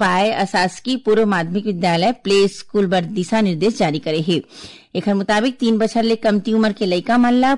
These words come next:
पूर्व माध्यमिक विद्यालय में भर्ती में रोक लगा दे हे। एकर संगे संग ओमन ला अपन संस्थान के पंजीयन तीन महीना के भीतर संबंधित जिला शिक्षा अधिकारी के आगू प्रस्तुत करना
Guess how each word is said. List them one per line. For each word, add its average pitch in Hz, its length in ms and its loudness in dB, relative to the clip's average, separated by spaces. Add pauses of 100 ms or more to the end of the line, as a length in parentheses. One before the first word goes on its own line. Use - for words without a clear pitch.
(100)
पूर्व 247 260 2
माध्यमिक 202 580 0
विद्यालय 185 480 0
में 220 260 0
भर्ती 190 400 -2
में 175 240 2
रोक 226 260 0
लगा 147 220 -2
दे 147 220 -6
हे। 143 120 -12 (720)
एकर 185 200 -4
संगे 165 240 -2
संग 226 260 -2 (380)
ओमन 269 220 4
ला 302 140 4
अपन 294 200 0
संस्थान 247 500 0
के 285 80 -2
पंजीयन 208 540 2
तीन 285 280 0
महीना 226 260 2
के 208 160 -2
भीतर 196 360 0
संबंधित 247 600 0
जिला 208 240 0
शिक्षा 208 320 -4
अधिकारी 185 400 0
के 190 140 -2
आगू 170 280 -2
प्रस्तुत 220 440 -2
करना 151 300 -2